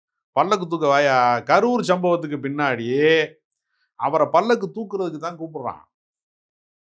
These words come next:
பல்லக்குல ஏறுற அப்படிங்கிற ஒரு இமேஜ்ல அவர் இருந்தாரு, கரூருக்கு முன், கரூருக்கு பின், அப்படி பிரிச்சுக்கோங்க அரசியலை. கரூருக்கு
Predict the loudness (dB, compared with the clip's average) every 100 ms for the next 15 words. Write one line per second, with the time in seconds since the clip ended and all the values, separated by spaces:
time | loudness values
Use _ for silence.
0 | _ _ _ _ -2 -2 -2 -2 4 6
1 | 8 6 6 4 2 0 0 0 0 0
2 | 0 2 4 4 2 0 0 -2 -4 _
3 | _ -6 -6 -8 -12 -14 -10 -8 -8 -8
4 | -14 -18 -18 -20 -18 -18 -20 -20 _ -20
5 | _ _ -20 -20 _ _ _ _ _ _
6 | _ _ _ _ _ _ -8 -6 -8 -8